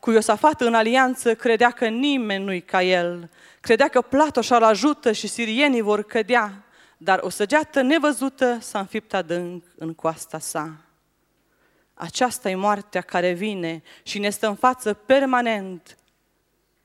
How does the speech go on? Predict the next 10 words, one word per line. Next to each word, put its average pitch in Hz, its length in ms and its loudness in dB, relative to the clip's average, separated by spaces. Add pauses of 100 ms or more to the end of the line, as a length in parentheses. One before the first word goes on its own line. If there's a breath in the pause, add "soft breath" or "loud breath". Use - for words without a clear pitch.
Ia 262 200 -2
seama 254 420 0
cum 311 300 0
trăiești, 214 400 0
creștine, 190 760 -6 (240 soft breath)
în 226 180 2
lupta 254 300 2
vieții, 214 680 -6 (240)
fii - 240 0
atent. 185 680 -4